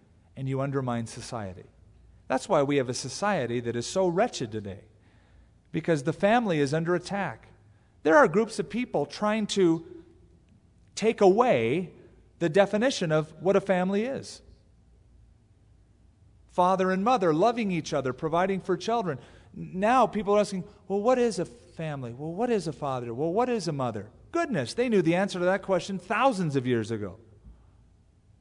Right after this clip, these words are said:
But it's being redefined, dismantled,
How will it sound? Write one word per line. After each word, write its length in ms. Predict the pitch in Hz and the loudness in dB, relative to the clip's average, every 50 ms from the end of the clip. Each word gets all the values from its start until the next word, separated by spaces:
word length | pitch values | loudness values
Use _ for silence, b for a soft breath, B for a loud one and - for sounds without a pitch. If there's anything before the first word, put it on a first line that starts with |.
| _ _ _ _ _ _ _ _ _ _ - _ _ _ _ _ _ | _ _ _ _ _ _ _ _ _ _ -20 _ _ _ _ _ _
But 120 | - 185 | 0 0
it's 120 | 190 185 - | 0 0 0
being 240 | - 208 190 175 165 | 0 2 2 2 4
redefined, 600 | 190 226 233 185 214 - - 226 214 175 156 139 | 2 2 2 2 2 4 4 2 4 2 2 2
dismantled, 640 | 151 220 220 - 208 214 220 214 208 165 127 95 | 4 4 4 2 2 0 2 2 2 0 -2 -4